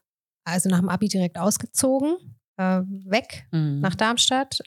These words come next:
Speaker 1: eigenes Leben, eigene Bude, ähm, hab ein, mir, hier ist ma-, ma-, Piercing. Meine Mutter wollte ja, es
Speaker 2: Mhm.
Speaker 1: geht auf gar keinen Fall, solange ich daheim wohne. <clears throat>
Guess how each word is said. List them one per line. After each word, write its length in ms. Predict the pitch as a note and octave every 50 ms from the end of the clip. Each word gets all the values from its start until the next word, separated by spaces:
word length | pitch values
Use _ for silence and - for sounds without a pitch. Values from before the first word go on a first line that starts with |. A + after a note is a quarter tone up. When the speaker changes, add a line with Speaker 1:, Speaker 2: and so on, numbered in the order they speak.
| _ -
Speaker 1:
eigenes 400 | - G#3+ G#3 G3+ G3 G3 F3+ -
Leben, 520 | - G#3+ A3+ A#3+ B3 A#3+ B3 B3+ B3 B3 G#3+
eigene 240 | - F#3+ G3 G3+ G3
Bude, 560 | - A#3 A#3 A#3+ A#3 A3+ A3+ A#3 B3 A#3 - _ _ _ _ _ _ _ _ -
ähm, 540 | G3 G3 G3 G3 G3+ G3 G3 G3 G3+ G3 - _ _ _ _ _ _ _ _ _ - - -
hab 220 | F3 G3+ - - -
ein, 340 | F#3 F#3+ F3 E3+ F3 F3+
mir, 220 | G#3 G3+ G3 F#3+ F3+ F3
hier 160 | F3+ - G3+ F#3
ist 200 | - - - -
ma-, 200 | F3 - D#3+ E3 F3 E3
ma-, 80 | - E3+ -
Piercing. 680 | - - C4 C#4 D4 D4 - - - C4+ C#4 C#4 C#4+
Meine 180 | D4 A#3 G3 G3
Mutter 220 | G3+ G#3+ G#3+ G3+
wollte 200 | F#3 G3+ G3 -
ja, 60 | D#3 D3
es 120 | C#3+ C#3+
Speaker 2:
Mhm. 40 | C#3
Speaker 1:
geht 200 | C3+ C3 - -
auf 200 | - C3+ - -
gar 220 | A3+ A3 A#3 A#3 -
keinen 240 | - - G#3+ G#3+
Fall, 160 | - - G3+ A3
solange 240 | A#3 G#3 F#3+ G3
ich 80 | G3 -
daheim 340 | - - - A3 A#3 A#3+ A3+
wohne. 260 | B3+ B3+ B3+ C4 C4+ C4 - - - - - - _ -
<clears throat> 760 | - E4 E4 F4 - - - F4 E4+ D#4 B3+ G#3+ F#3 D#3+ -